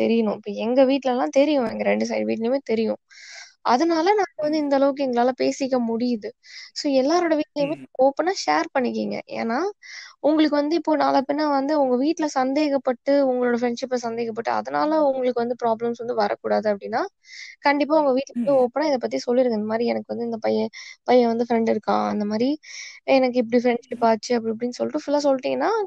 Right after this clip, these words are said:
Speaker 1: கண்டிப்பா நம்புவாங்க. இதுல எதுவுமே வந்து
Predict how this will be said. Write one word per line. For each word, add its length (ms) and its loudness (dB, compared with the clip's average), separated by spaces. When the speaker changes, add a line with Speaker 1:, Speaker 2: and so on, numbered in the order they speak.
Speaker 1:
கண்டிப்பா 460 0
நம்புவாங்க. 540 2
இதுல 300 -2
எதுவுமே 380 -2
வந்து 340 0